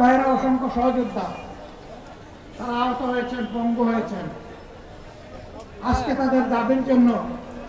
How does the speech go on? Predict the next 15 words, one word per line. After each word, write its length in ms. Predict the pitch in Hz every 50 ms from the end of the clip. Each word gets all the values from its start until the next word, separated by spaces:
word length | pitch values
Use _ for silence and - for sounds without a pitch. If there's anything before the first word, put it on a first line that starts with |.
| - - - - - - - - - - - - - - - - - - - - -
যেদিন 280 | 180 220 226 247 262 262 247 -
জুলাই 300 | 240 240 247 262 277 277 262 269
সনদে 300 | 269 262 269 262 262 - -
স্বাক্ষর 380 | - 254 277 277 262 294 294 269 214
হবে, 200 | 240 247 254 240 - - - - - - - - - - - - - - - - - - - - - - - -
সেই 280 | 233 226 247 269 285 302 285 262 285
দিনটি 340 | 294 285 320 330 262 - 349 - -
পর্যন্ত 400 | - 262 254 - 302 285 269 277 262 247
তাদেরকে 340 | 262 254 220 262 247 - 269 254 233
রাস্তায় 360 | 240 233 - - 254 254 247 240
নামতে 240 | 240 233 220 - 247 214 214
হচ্ছে। 260 | 214 214 - - 226 190 175 180 - - - 214 202 - - - - - - - - - - - - - - - - - - - - - - - - - - - - - - - - - 165 - 165 - - - - - - - - - - - - - - - - - - - - 202
আসলে 280 | 202 208 247 254 240 233 202 208
যে 80 | 240 247 254 254 - -
সমাজের 380 | 254 233 233 240 233 254 -